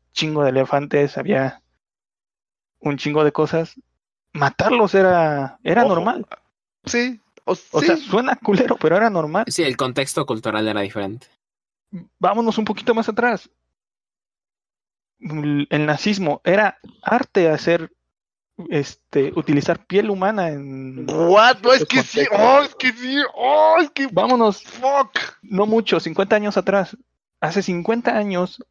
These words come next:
Speaker 1: en Inglaterra se vendían cabezas miniaturizadas nativas de África como arte.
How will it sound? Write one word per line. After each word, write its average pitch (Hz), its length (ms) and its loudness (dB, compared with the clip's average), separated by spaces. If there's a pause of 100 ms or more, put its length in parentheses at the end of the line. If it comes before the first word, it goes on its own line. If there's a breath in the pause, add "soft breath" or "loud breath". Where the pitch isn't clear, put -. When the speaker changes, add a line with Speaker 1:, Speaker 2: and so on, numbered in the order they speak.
(160)
Speaker 1:
en 143 220 0
Inglaterra 139 760 2
se 160 120 -2
vendían 135 460 0 (340)
cabezas 180 520 0
miniaturizadas 151 920 -2 (240)
nativas 180 720 -2
de 147 100 2
África 165 460 -4
como 143 320 -4
arte. - 400 -4